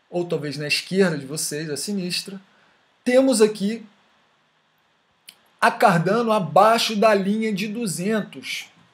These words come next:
que são a li-, a média móvel de duzentos dias, que funciona muito bem no gráfico diário e é um dos gráficos mais assertivos do mercado.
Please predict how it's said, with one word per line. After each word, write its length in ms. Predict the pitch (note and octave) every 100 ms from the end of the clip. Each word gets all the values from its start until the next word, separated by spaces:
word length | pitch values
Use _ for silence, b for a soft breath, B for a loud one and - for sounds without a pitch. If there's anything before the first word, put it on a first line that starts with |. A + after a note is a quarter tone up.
| - - _ _ _ _ _ -
que 80 |
são 440 | - - D3 E3+ - _ -
a 100 | D#3
li-, 240 | D3 G3+
a 120 | D#3+
média 480 | D3 D#3+ A3 F#3+ F#3
móvel 400 | E3 F#3+ A3 G3+
de 140 | E3+
duzentos 520 | F#3 F3+ F#3+ A3 A#3 F3
dias, 880 | C#3+ A3 B3+ A#3+ D3 C3 - - -
que 120 | - G3
funciona 400 | G#3+ G#3 F#3+ F#3+
muito 260 | A3 A3+
bem 440 | G3 F3 F3 F3+ E3+ B B B B -
no 100 | A3+
gráfico 380 | F3+ E3 E3+
diário 560 | F3 F#3 E3 E3+ F#3 F#3+ _ -
e 140 | C#4
é 100 | G#3+
um 100 | F3+
dos 160 | F#3+ D3+
gráficos 480 | E3 F3 E3+ - D#3+
mais 560 | F3+ G3 G#3 A3 G3
assertivos 720 | A3 A3 - A3+ G#3 G#3+ G#3
do 80 | G#3+
mercado. 640 | A3+ G#3 - A#3 A3+ D#3+